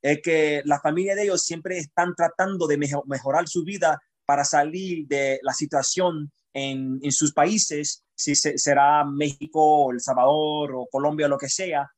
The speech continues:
Y para los puertorriqueños pueden, pueden venir acá. Pero yo creo que lo que ellos no, no, no entienden es que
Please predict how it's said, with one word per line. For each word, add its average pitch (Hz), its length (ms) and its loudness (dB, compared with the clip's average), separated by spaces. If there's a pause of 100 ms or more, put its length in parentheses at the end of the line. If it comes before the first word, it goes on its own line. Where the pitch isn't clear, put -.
(160)
Y 214 460 0
para 180 180 2
los 180 160 0
puertorriqueños 185 920 -2 (140)
pueden, 165 460 -2
pueden 170 220 2
venir 175 240 0
acá. 165 400 0 (580)
Pero 180 160 0
yo 185 120 0
creo 233 180 0
que 226 100 0
lo 202 140 -2
que 196 80 -4
ellos 208 160 4
no, 233 80 0 (340)
no, 196 400 0
no 190 160 -2
entienden 160 960 -4
es 165 300 -2
que 175 540 -4